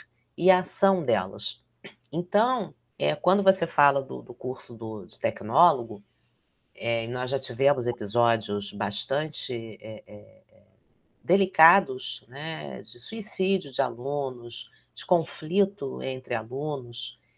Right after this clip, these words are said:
é, e, ao mesmo tempo, de solicitação de acolhimento. É, é, eu percebo muito isso quando nós fazemos as reuniões, antigamente eram presenciais,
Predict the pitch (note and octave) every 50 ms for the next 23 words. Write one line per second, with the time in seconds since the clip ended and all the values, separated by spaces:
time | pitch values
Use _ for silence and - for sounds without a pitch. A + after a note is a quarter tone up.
0 | _ _ _ _ _ _ _ _ _ _ - C3+ C3+ C#3 C#3 C3+ - - - -
1 | B2+ F3+ G#3 G#3+ G3+ G3+ G3 G3 E3+ F#3 F#3 - _ - F3+ F#3+ G3+ G3+ G3 F#3+
2 | F#3+ F#3+ - G3+ F#3+ F#3 F#3 - - - F3+ F#3 F#3 - - F3+ F3 F3+ F3+ F#3
3 | G3 F#3+ G#3 G3+ G3+ G#3+ A#3 A#3 G#3+ G3 F#3 F3+ F3 - _ _ _ _ _ _
4 | _ _ _ _ _ _ _ _ _ - - - - - C3 - - - - B2
5 | B2 - A#2+ A#2+ A#2 A#2 A#2 A#2 A#2 B2 - - C#3+ C#3+ - - - A3+ A#3+ A3+
6 | F#3+ F3 D#3+ D#3 D#3 D3+ - - C#3 D3+ D3 D3 D3 - - - - B2+ C3 B2+
7 | C3 B2+ C3 C3 C3 - - - A#2 A2+ - D3 D#3 D#3 C#3 B2 A#2 A2+ A2 -
8 | - A#2 A2 G#2 A2 B2 C#3 C#3 C3 A#2+ - - A2+ - - - A#2+ B2+ D3 D#3
9 | D#3 - D3 C3+ B2 - A#2+ A#2+ A#2 A#2 B2 A#2 A#2+ - - - A#2+ C3+ C#3+ C#3
10 | C3+ - - -